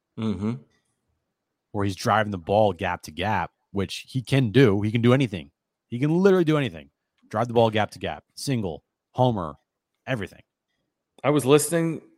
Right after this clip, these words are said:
Speaker 1: in the first inning, and I heard Jesse say that the ball was scorched in the first inning, so I think that's encouraging. I know it was caught.
Speaker 2: Uh-huh.
Speaker 1: Um, you know, Cam says he'll hit in the playoffs. They gotta get there. I hope you're right, Cam.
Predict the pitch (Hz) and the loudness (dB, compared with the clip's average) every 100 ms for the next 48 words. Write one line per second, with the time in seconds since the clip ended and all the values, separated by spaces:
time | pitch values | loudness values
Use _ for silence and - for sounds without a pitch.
0 | - - 151 156 151 165 151 170 160 165 | -18 -2 0 2 2 2 2 2 4 2
1 | 156 110 110 107 123 127 110 127 123 123 | 0 0 0 2 2 2 2 2 2 -2
2 | - 123 117 117 104 120 117 - 123 123 | 2 2 0 -4 0 2 2 -2 -6 -6
3 | - 123 - 123 - 123 131 - 87 104 | -6 -8 -6 -6 -2 -2 -2 -4 -4 -4
4 | 95 95 92 - 98 101 107 110 90 78 | -6 -6 -8 -2 2 2 0 -2 -2 -4
5 | - - 95 104 117 - _ _ - 101 | -6 0 2 2 0 -8 _ _ -18 -14
6 | 87 92 90 87 90 87 85 - _ - | -6 -2 0 0 0 -2 -6 -10 _ -8
7 | 151 139 139 107 - - 123 123 - 127 | -2 -2 -2 -8 -20 -6 -2 -2 0 2
8 | 120 107 113 - 101 110 110 113 113 - | 2 0 -4 -4 -2 4 6 6 2 -6
9 | 90 92 101 107 110 113 110 95 95 98 | -2 0 2 0 4 2 2 0 -2 0
10 | 95 104 - 117 117 131 | 0 0 -2 -2 0 -2